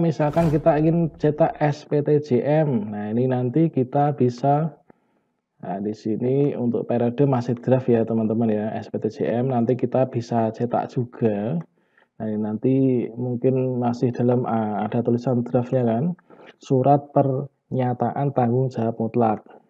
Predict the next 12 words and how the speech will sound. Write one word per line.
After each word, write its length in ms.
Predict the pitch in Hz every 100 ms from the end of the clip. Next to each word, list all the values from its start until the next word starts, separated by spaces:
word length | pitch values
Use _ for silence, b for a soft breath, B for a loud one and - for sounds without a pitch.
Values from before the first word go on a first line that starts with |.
| _ - -
Nah, 240 | - 90 90
ini 240 | 107 120
adalah 480 | 110 117 123 135 - 120
masih 320 | 110 - 120
dalam 240 | 110 110
draft 320 | - 151 -
karena 240 | 120 120 151
belum 400 | - 120 147 170
saya 320 | - 117 117
selesaikan 640 | - 120 120 110 113 135
ya, 80 | 107
teman-teman. 560 | 110 113 107 113 147